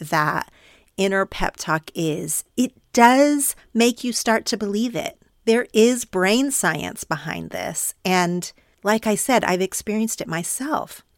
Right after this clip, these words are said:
I have this affirmation journal. It's separate from my personal journal. It's separate from my planner. You know, it's just its own affirmation journal. And one of the reasons I like having it is because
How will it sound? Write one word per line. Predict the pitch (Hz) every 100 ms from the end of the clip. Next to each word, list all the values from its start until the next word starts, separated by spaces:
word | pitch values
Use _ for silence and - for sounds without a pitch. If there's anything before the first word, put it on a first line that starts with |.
| -
I | 240
have | 269 269 240
this | 254
affirmation | 180 165 190 170 165 165
journal. | 151 156 156 151
It's | 170 -
separate | - - -
from | - 226
my | 220 220 220 220
personal | 190 180 180
journal. | 175 175 170 165 165 - - - - _
It's | 160 -
separate | - 143 165
from | - 185
my | 185 202
planner. | - - 180 170 165 160 160
You | 180
know, | 165
it's | 151 - - -
just | 180 -
its | 165 -
own | 208 196 220 214
affirmation | 160 - 160 160 165
journal. | 156 156 156 160
And | 190
one | 226
of | 277
the |
reasons | 294 254 208
I | 226
like | 233 156 -
having | - 156 160
it | 156 -
is | 156
because | 165 156 165 156